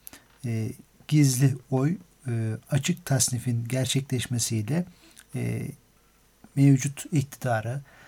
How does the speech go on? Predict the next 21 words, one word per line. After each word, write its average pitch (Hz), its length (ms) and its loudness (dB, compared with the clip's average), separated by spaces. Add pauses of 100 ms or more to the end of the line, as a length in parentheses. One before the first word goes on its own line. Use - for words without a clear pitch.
(300)
e, 117 240 -6
memleketi 127 600 0
yirmi 131 520 2
yedi 127 200 2
yıl 127 140 2
tek 127 320 -4
başına 120 260 0
yönetmiş 113 540 0
olan 117 300 -2 (480)
bir, 127 320 0
e, 123 120 -4
tek 135 280 0
parti 120 320 0
iktidarı 117 420 -2
kurmuş 113 340 -6
olan 131 240 -2
Cumhuriyet 131 360 2
Halk 139 240 2
Partisi'ni, 117 600 -2 (500)
e, 120 240 -2
değiştirdiler. 139 720 4